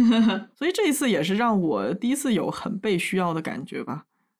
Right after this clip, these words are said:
Speaker 2: 就是会感觉自己稳定的情绪啊，和处理问题的态度还挺厉害的。
Speaker 1: 嗯，超厉害的。老于真的是在任何场合都能处变不惊，始终记得自己的目标是什么，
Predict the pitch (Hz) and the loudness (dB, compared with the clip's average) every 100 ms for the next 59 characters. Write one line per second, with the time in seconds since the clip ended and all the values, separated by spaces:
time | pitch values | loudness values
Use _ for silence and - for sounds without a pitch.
0 | _ 170 165 165 170 - 185 - 143 127 | _ -6 -4 -2 -4 -4 -4 -4 -4 -4
1 | - 175 156 139 143 160 147 180 165 - | -4 -4 -2 -2 -4 -4 -2 -2 -2 -6
2 | - 170 - 175 147 151 156 - 170 165 | -6 -6 -4 -4 -2 -4 -6 -6 -4 -2
3 | 180 170 151 151 175 160 170 240 285 - | -2 -2 -4 -4 -6 -4 -4 -4 -8 -6
4 | 156 165 165 190 202 190 160 156 185 - | -4 -4 -4 -2 2 2 0 -2 -6 -8
5 | 190 180 180 180 180 - 214 - _ _ | -4 -2 0 -2 -6 -6 -10 -12 _ _
6 | _ - 180 180 220 240 233 233 226 220 | _ -4 0 0 2 4 4 2 2 2
7 | 247 233 214 185 185 151 160 165 180 165 | 4 4 2 -2 -4 -4 -4 -2 0 0
8 | 180 - 226 170 160 160 - 170 180 180 | -2 -6 -4 -4 -2 -4 -4 -2 -2 -2
9 | 190 190 208 214 170 170 185 147 151 180 | -2 0 0 2 0 0 0 0 0 0
10 | 175 165 180 180 165 135 | 0 0 0 -2 -2 -4